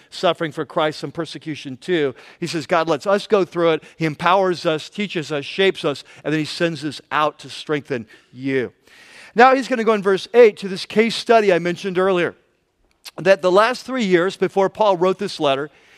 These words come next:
he was stationed, God had him in the city of Ephesus,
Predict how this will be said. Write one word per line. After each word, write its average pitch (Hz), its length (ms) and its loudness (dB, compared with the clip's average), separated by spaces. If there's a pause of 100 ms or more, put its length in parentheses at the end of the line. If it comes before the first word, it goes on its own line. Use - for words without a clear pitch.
(160)
he 214 160 0
was 190 240 2
stationed, 208 560 0
God 185 220 2
had 190 240 2
him 185 120 0
in 180 140 -6
the 170 100 -2
city 202 440 0
of 160 280 4 (140)
Ephesus, 196 680 0